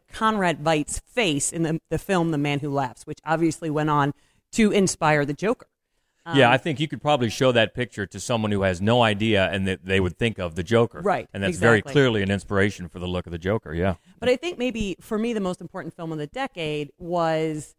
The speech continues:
Speaker 1: The Cabinet of Doctor Caligari. So the two film, the screenwriters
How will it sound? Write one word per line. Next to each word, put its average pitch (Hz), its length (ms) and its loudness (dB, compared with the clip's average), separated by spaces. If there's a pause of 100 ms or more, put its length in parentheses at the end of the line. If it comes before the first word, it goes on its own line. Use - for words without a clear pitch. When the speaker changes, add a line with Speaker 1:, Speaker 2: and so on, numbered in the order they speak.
(160)
Speaker 1:
The 175 80 -14
Cabinet 220 320 0
of 160 80 -6
Doctor 175 240 -2
Caligari. 135 680 -6 (220)
So 226 120 2
the 196 120 2
two 285 580 0 (100)
film, 277 520 0
the 196 180 0
screenwriters 202 1200 -2